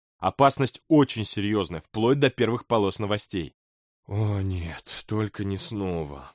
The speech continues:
Он продолжает, будто читая мои мысли. "Да, но в этот раз это будет хуже всего. Мы не просто попадем в местные новости. Фото Стива будет во всех журналах на всех наших рынках.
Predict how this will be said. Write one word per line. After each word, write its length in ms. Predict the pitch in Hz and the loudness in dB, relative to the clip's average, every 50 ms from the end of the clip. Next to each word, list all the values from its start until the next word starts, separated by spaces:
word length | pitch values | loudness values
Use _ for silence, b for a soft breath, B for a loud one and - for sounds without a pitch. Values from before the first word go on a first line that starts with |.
| _ _ _ _ _ _ _ _ _ _ _ _ | _ _ _ _ _ _ _ _ _ _ _ _
Он 160 | - 110 110 101 | -4 -4 -4 0
продолжает, 600 | - 117 107 110 110 117 110 131 139 107 87 78 | 0 0 2 4 4 4 4 4 2 2 2 0
будто 300 | 78 95 101 - - 98 | -4 -8 -8 -8 -8 -12
читая 360 | - - 98 - 101 95 92 | -10 -10 -2 0 0 0 0
мои 200 | 90 92 95 95 | 0 0 -2 -2
мысли. 400 | 98 98 90 - - - - _ _ _ _ _ _ - | -2 -2 -4 -6 -8 -14 -16 _ _ _ _ _ _ -10
"Да, 340 | 98 95 135 120 92 - - _ _ _ _ | 0 2 4 4 4 2 -2 _ _ _ _
но 140 | - 107 104 | -6 -4 -2
в 80 | 98 117 | 0 0
этот 220 | 123 - 127 - | 0 0 0 0
раз 200 | 113 107 101 - - | 0 0 0 0 -4
это 200 | 110 - - 104 | -6 -6 -6 -2
будет 240 | 104 110 107 104 | -2 0 0 -2
хуже 300 | - - - 101 82 78 | -4 -4 -6 -6 -6 -6
всего. 380 | - - - - 76 69 64 - _ _ _ _ - | -10 -12 -12 -10 -10 -12 -12 -16 _ _ _ _ -4
Мы 120 | - 110 117 | -2 0 2
не 100 | 120 110 | 0 0
просто 360 | - 123 147 147 - - 110 | 0 -2 -2 -2 -2 -6 -6
попадем 480 | - 98 - 98 101 101 104 92 85 | -6 -4 -2 -2 0 0 -2 -2 -2
в 80 | 80 90 | -4 -4
местные 360 | 104 104 101 - - 95 95 | -2 -2 -2 -4 -4 -6 -4
новости. 520 | 101 98 92 76 73 - - - - _ _ _ _ _ _ | -2 -2 -2 -4 -6 -10 -12 -16 -20 _ _ _ _ _ _
Фото 320 | _ - 131 135 - - 113 | _ 2 2 2 2 2 -4
Стива 340 | - - - 147 160 143 135 | -4 -4 -2 -2 2 2 2
будет 320 | 110 117 123 123 113 - | 2 2 0 0 0 4
во 120 | 104 113 | 2 2
всех 280 | - - - 143 127 107 | 2 2 -2 -2 -2 0
журналах 540 | - 113 107 104 107 117 147 165 131 - - | 0 -2 -2 0 2 2 2 2 2 0 -2
на 100 | 104 98 | -6 -6
всех 320 | - - - 131 131 - | -4 -2 -2 -2 -2 0
наших 360 | 110 113 110 - - 110 - | -2 -2 -2 -2 -4 -6 -2
рынках. 440 | 123 127 123 110 98 - 110 - _ | 0 0 0 0 -2 -6 -12 -16 _